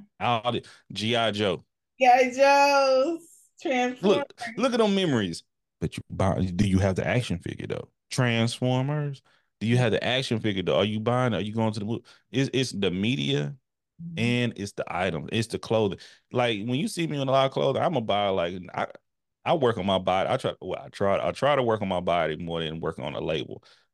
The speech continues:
Speaker 1: I wear, I'm trying to wear my own brand.
Speaker 2: Mm-hmm.
Speaker 1: Because the thing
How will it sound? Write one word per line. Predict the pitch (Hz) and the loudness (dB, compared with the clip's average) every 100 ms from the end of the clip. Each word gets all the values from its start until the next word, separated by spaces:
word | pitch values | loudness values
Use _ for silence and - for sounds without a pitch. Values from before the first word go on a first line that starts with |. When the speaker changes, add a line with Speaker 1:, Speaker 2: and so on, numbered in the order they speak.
| - | -4
Speaker 1:
I | 104 | 0
wear, | 117 101 | 4 4
I'm | 120 | 2
trying | 123 110 | 0 0
to | |
wear | 101 92 | 4 2
my | 90 104 110 - | 4 2 0 -2
own | 92 90 87 | -4 -2 -4
brand. | 80 80 60 50 - _ _ _ 180 | -4 -4 -6 -12 -18 _ _ _ -12
Speaker 2:
Mm-hmm. | 165 160 202 _ _ _ _ _ _ _ _ _ _ _ - | -10 -10 -16 _ _ _ _ _ _ _ _ _ _ _ -12
Speaker 1:
Because | 101 117 104 87 | -6 0 0 0
the | 82 92 | 0 -4
thing | - 117 120 | 0 0 0